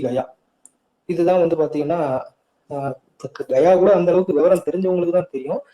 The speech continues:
எல்லாரும் சொல்றது பிதுர் காரியம்னா காசி, ராமேஸ்வரம் இதை தான் வந்து சொல்லுவாங்க. ஆனா இந்த ஒரு கஷேத்திரத்துல பெருமாளே நேரடியாக கொடுக்கறதுனால அவ்வளவு ஒரு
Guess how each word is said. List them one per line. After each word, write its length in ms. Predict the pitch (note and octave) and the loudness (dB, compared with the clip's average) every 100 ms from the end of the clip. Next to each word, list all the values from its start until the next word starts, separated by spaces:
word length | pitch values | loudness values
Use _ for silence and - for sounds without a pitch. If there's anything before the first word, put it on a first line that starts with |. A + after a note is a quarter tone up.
| _ - | _ -4
எல்லாரும் 340 | C#3 F3 A3 | 0 2 2
சொல்றது 340 | G#3 F#3 F#3 G3+ | 2 0 0 0
பிதுர் 300 | F#3+ F#3+ F3+ | 2 4 4
காரியம்னா 360 | E3 D#3+ E3+ - | 4 2 -2 -2
காசி, 360 | F#3 E3 E3 G3 E3 C#3+ C#3 | 0 0 0 0 2 2 0
ராமேஸ்வரம் 540 | C3+ C#3+ C3 - D3 C#3+ | -2 -4 -8 -6 -6 -4
இதை 140 | C3+ | -8
தான் 140 | C#3+ C#3 | -8 -8
வந்து 200 | B2+ C3+ B2 _ | -6 -8 -8 _
சொல்லுவாங்க. 360 | - B2+ A#2+ - _ _ _ _ _ _ _ _ _ _ _ _ _ - | -4 -4 -4 -8 _ _ _ _ _ _ _ _ _ _ _ _ _ -6
ஆனா 160 | - F#3+ D3+ | 0 2 2
இந்த 260 | E3+ B3+ C4+ | 2 2 4
ஒரு 160 | A#3+ F3+ | 4 2
கஷேத்திரத்துல 580 | E3+ F#3 F3 E3+ D#3 F3+ C3 A#2+ _ _ _ _ _ _ _ _ _ - | 2 -2 0 -4 0 0 0 -4 _ _ _ _ _ _ _ _ _ 0
பெருமாளே 460 | D#3+ G#3+ G#3+ A3 A#3 | 2 4 4 4 4
நேரடியாக 580 | G3 G#3 F#3+ F#3+ G3 | 2 0 0 0 -2
கொடுக்கறதுனால 540 | - F3 F3+ E3 D#3 D#3+ D3 C3+ | -6 -8 -6 -6 -4 -2 -2 -4
அவ்வளவு 380 | - - F#3+ A3 G#3+ | -6 -6 -4 -4 -4
ஒரு 160 | G3 | -4